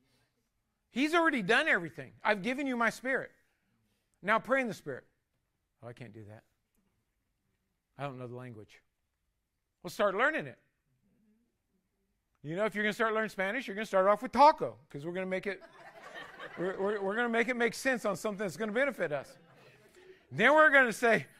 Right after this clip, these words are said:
"Bueno taco." Okay? And, uh, but, but you're gonna have to do it. So the same thing when it comes to the Spirit. I mean, it's,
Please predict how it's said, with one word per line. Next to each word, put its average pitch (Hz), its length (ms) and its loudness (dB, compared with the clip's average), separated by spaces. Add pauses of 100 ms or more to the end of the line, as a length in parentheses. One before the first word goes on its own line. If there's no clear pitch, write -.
(160)
"Bueno 294 480 6
taco." 156 500 0 (2750)
Okay? 214 340 2 (460)
And, 202 360 0
uh, 202 200 4 (1300)
but, 240 220 6
but - 200 -2
you're 311 180 8
gonna 285 200 4
have 254 240 2
to 247 80 -6
do 285 220 -2
it. 180 160 -6
So 240 100 -4
the 247 60 -2
same 294 240 0
thing 285 160 -6
when 262 120 -2
it 226 80 -8
comes 254 220 -6
to 240 60 -10
the 202 80 -6
Spirit. 277 400 -2
I 220 40 -4
mean, 220 100 -6
it's, 175 100 -14